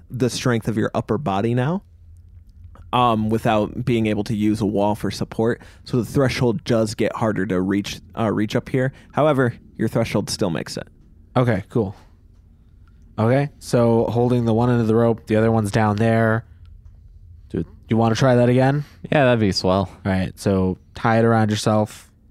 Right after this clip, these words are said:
Speaker 1: The presence
Speaker 3: Yeah.
Speaker 1: is drawing closer.
Speaker 3: I t-,
Speaker 2: Cool.
Speaker 3: I tied a rope around myself. I try climbing up.
Speaker 2: I would like to help.
Speaker 3: Hooray.
Speaker 2: Pull 'em up.
Speaker 1: Okay.
Speaker 3: Is this a joint thing?
Speaker 1: Yep, group effort.
Speaker 3: Athletics still?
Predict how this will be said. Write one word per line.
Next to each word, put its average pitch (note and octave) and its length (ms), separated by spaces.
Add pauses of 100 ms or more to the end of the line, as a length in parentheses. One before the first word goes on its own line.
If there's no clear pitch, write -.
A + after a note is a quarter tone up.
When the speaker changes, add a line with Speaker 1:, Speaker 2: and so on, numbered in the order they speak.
(140)
Speaker 1:
The - 80
presence A2+ 360
Speaker 3:
Yeah. E2 140
Speaker 1:
is F#2 60
drawing G2+ 420
closer. - 600 (160)
Speaker 3:
I G#2+ 80
t-, A2+ 100
Speaker 2:
Cool. A#2 160
Speaker 3:
I A#2+ 100
tied B2 220
a A2+ 60
rope A2 180
around G#2+ 220
myself. G2+ 440
I A2 100
try A2 180
climbing F#2+ 360
up. G2+ 200 (340)
Speaker 2:
I A2+ 140
would A#2 160
like A2 160
to - 80
help. A2 340 (500)
Speaker 3:
Hooray. A2 300
Speaker 2:
Pull A2+ 160
'em G#2+ 80
up. A#2+ 220 (680)
Speaker 1:
Okay. D#3+ 160 (200)
Speaker 3:
Is C3+ 60
this F#2+ 120
a E2 280
joint F2 400 (120)
thing? F#2+ 320
Speaker 1:
Yep, D3+ 260
group B2+ 240
effort. B2+ 360 (1040)
Speaker 3:
Athletics - 420
still? F3 340